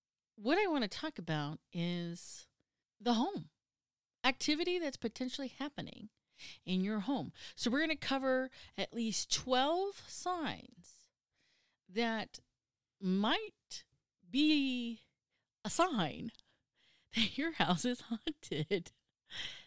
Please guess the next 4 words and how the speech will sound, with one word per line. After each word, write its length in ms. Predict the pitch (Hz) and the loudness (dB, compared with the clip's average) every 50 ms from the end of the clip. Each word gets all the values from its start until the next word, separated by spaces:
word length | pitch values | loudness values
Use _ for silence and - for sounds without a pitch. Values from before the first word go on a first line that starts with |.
| _ _ _ | _ _ _
Excuse 420 | - - - - 165 143 151 - | -18 -12 -6 -4 -4 -4 -6 -8
the 80 | - 156 | -14 -12
pun. 360 | - - 170 - 220 214 208 - _ _ _ _ _ _ _ _ _ _ _ _ - - - - - - - - - - - - - - - _ _ | -10 -10 -10 -8 -10 -12 -12 -14 _ _ _ _ _ _ _ _ _ _ _ _ -20 -20 -16 -16 -14 -14 -14 -14 -14 -14 -14 -16 -18 -20 -20 _ _
So, 540 | - - - 294 294 285 277 269 262 262 | -6 6 8 10 10 10 8 4 2 0